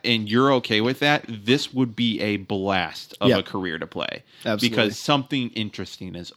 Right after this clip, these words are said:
Speaker 1: always gonna happen. All right, guys, I think that kinda wraps up.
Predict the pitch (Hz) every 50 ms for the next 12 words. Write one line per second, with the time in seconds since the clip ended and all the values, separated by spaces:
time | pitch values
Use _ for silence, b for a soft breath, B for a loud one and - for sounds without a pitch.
0 | _ 104 101 95 82 85 87 - - - 62 71 - - - - - - - -
1 | - - - _ _ _ _ _ _ _ _ _ _ - - - - 170 - 160
2 | 180 202 147 - - B B B B B B B B B B B B B B _
3 | _ - - 113 113 131 156 175 - - - B B B B B B B _ _
4 | _ _ _ _ _ _ _ _ - 131 170 160 147 139 113 - - 160 147 120
5 | 113 123 131 131 - - 147 160 -